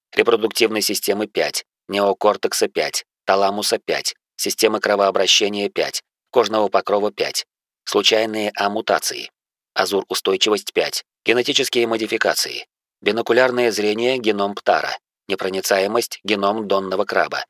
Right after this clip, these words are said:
Повелитель стаи — геном Крысиного Короля. Молекулярная регенерация — геном Гидры. Азурическое зрение — геном Дива. Психокинез — геном Туманника.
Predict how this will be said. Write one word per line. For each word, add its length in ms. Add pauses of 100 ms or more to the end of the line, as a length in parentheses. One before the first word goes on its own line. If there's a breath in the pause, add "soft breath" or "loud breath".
(140)
Повелитель 440
стаи — 460 (100)
геном 340
Крысиного 460
Короля. 420 (320)
Молекулярная 680
регенерация — 760 (140)
геном 300
Гидры. 360 (220)
Азурическое 680
зрение — 480 (140)
геном 360
Дива. 340 (460)
Психокинез — 760 (160)
геном 320
Туманника. 640